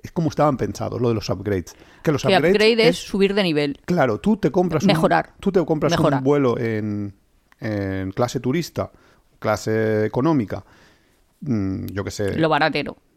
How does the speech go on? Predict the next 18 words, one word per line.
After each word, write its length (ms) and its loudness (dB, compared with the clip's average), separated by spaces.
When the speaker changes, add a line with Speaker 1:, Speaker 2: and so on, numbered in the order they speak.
Speaker 1:
Sí, 400 -8
Speaker 2:
Lo 160 0
nuestro. 180 2
Speaker 1:
Madrid-Bangkok. 800 0
Y 280 0
si 220 -2
tienes, 420 2
eh, 260 2
suficientes 520 0
puntos 720 -2
Speaker 2:
Se 80 2
Speaker 1:
y 80 2
Speaker 2:
te 100 4
transforma. 680 2
Speaker 1:
hay, 80 -8
mm, 260 0
plazas 380 0
disponibles, 840 0